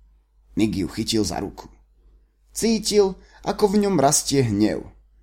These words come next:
a spolu s ním netrpezlivosť, ktorá vystriedala posledné zvyšky zmyselnej túžby. Teraz, keď bolo na čase, aby odišla, túžil iba potom, aby šla svojou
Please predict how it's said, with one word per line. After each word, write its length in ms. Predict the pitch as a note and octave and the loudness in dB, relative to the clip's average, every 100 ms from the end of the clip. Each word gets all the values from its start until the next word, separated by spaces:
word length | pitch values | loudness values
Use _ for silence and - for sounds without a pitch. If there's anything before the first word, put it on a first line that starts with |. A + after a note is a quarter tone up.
| _ | _
a 160 | - - | -12 -8
spolu 320 | - G#2+ G#2+ | -4 0 0
s 160 | A2 A#2+ | 0 0
ním 160 | A#2+ | 2
netrpezlivosť, 1040 | C3 D3+ G2+ D#2+ C2+ - C#2 - - - _ _ - | 4 2 0 -6 -10 -8 -12 -12 -16 -18 _ _ -4
ktorá 320 | G3 F#3+ F3 | 2 4 4
vystriedala 720 | E3+ F3 D#3 D3 C#3 A#2+ - | 2 -2 2 4 4 2 0
posledné 560 | A#2 - A#2+ A2 F#2+ D#2+ | -4 -2 0 0 -2 -4
zvyšky 480 | D2 F#2 - - | -6 -4 -6 -6
zmyselnej 720 | F2 E2+ F2 - F2+ D2+ C2 - | -6 -4 -4 -4 -4 -6 -8 -10
túžby. 560 | B1+ C2+ - B1 - _ _ _ _ _ _ _ _ | -10 -10 -12 -14 -16 _ _ _ _ _ _ _ _
Teraz, 640 | - A#2+ C#3 C#3 C3+ - _ _ - | -6 -2 2 2 0 -8 _ _ -6
keď 160 | G3+ F#3+ | -6 2
bolo 240 | G#3 D3 | 2 4
na 160 | F2+ G2+ | 2 0
čase, 560 | A2+ A2+ - A#2+ B2 - | -2 -2 -2 -2 -4 -2
aby 320 | F#2+ B2+ C#2 | -2 0 -2
odišla, 560 | D2+ E3+ - - G3+ - - _ _ _ - | -2 -2 -2 -2 -4 -6 -20 _ _ _ -4
túžil 480 | A3 A3 F#3+ G#3 - | -2 -2 2 0 4
iba 240 | D#3+ B2+ - | 4 4 -2
potom, 560 | G#2 G2 A2 G#2+ A2 - - - | -6 -4 0 0 -2 -12 -18 -6
aby 240 | F2+ F#2 | -2 -2
šla 320 | - D#2+ F2+ | -2 -2 -2
svojou 400 | - F2+ F2+ D#2+ | 0 0 -2 -2